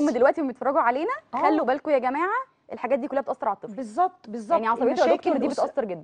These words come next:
Speaker 1: جدًا، جدًا. الطفل عملوا إحصائية برضو، كل الكلام اللي أنا بقوله نظريات.
Speaker 2: علمي،
Speaker 1: عملوا
Speaker 2: علمي يا
Speaker 1: إحصائية،
Speaker 2: دكتور.
Speaker 1: علمي، آه، بالظبط. عملوا إحصائية وجابوا،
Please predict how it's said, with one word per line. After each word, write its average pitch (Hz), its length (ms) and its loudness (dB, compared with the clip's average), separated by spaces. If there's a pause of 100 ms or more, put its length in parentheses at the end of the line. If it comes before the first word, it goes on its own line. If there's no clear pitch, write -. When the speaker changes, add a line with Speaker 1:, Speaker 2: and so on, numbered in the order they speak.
Speaker 1:
جدًا، 240 480 -6 (280)
جدًا. 226 340 -6 (300)
الطفل 233 500 -6 (260)
عملوا 302 340 0
إحصائية 285 420 0
برضو، 269 240 2
كل 415 160 6
الكلام 349 260 2
اللي 339 120 0
أنا 339 80 0
بقوله 277 220 -4
نظريات. 240 500 -6 (120)
Speaker 2:
علمي، 240 220 -2
Speaker 1:
عملوا 339 140 4
Speaker 2:
علمي 269 260 2
يا 214 60 4
Speaker 1:
إحصائية، 294 220 6
Speaker 2:
دكتور. 320 160 4
Speaker 1:
علمي، 302 260 0
آه، 381 140 6
بالظبط. 302 300 2 (300)
عملوا 311 320 2
إحصائية 294 460 0
وجابوا، 233 440 0